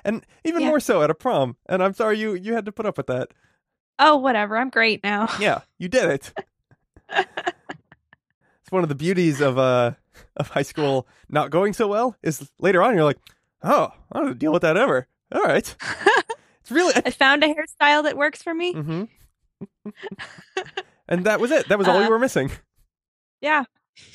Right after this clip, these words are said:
Speaker 2: And I figured out how to dress myself, and, uh,
Speaker 1: So I
Speaker 2: it's all been fine for there.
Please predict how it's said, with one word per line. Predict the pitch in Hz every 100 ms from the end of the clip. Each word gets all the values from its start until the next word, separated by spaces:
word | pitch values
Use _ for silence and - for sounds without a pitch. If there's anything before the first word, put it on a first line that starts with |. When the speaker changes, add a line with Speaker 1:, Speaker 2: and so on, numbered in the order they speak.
| - _ _ _ - _
Speaker 2:
And | 254 233
I | 220
figured | 277 277 277
out | 269
how | 277 254
to |
dress | 240 254 - -
myself, | 254 254 240 - 196
and, | 185 185
uh, | 190 - - _ _ _ _ _ _ _
Speaker 1:
So | - -
I | 226
Speaker 2:
it's | 226
all | 208 214
been | 208 208 202 - _
fine | 202 202 202
for | 208 202
there. | 190 196